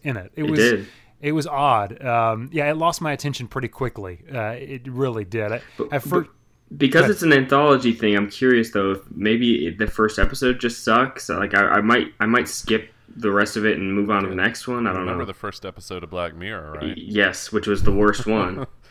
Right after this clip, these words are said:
Speaker 3: It was fa-
Speaker 1: Yeah, I
Speaker 3: Are you kidding me?
Speaker 1: What, but the first episode, at least,
Speaker 3: <laughs>
Speaker 1: there, there was, there was a, how do I say this? A style? Is that a good word for it?
Speaker 2: Right.
Speaker 1: Um,
Speaker 3: There was something.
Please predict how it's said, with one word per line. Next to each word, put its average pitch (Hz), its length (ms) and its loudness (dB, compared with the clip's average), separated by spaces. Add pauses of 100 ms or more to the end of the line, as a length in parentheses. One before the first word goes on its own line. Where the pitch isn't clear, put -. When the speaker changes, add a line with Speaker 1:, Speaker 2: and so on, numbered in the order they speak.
(180)
Speaker 3:
It 98 60 -16
was 98 180 -12
fa- - 160 -8
Speaker 1:
Yeah, 190 160 4
I 190 120 0
Speaker 3:
Are 113 160 -4
you 117 180 -12
kidding 80 400 -18
me? 76 140 -20 (420)
Speaker 1:
What, 180 340 -2 (140)
but 240 80 0
the 233 80 0
first 247 260 0
episode, 247 340 4
at 180 120 2
least, 180 400 0
Speaker 3:
<laughs> - 60 -14
Speaker 1:
there, 175 120 0
there 170 140 4
was, 160 220 2
there 170 160 2
was 147 160 0
a, 143 260 2
how - 160 -8
do 151 80 -2
I 135 60 0
say 139 180 0
this? 107 220 -8
A 139 80 -8
style? 175 920 0
Is 135 120 -8
that 139 100 -6
a 139 60 -6
good 147 160 -10
word 156 260 -8
for 165 200 -6
it? - 20 -4
Speaker 2:
Right. 92 420 -2
Speaker 1:
Um, 151 260 2
Speaker 3:
There 139 120 -4
was 127 160 -8
something. 139 480 -8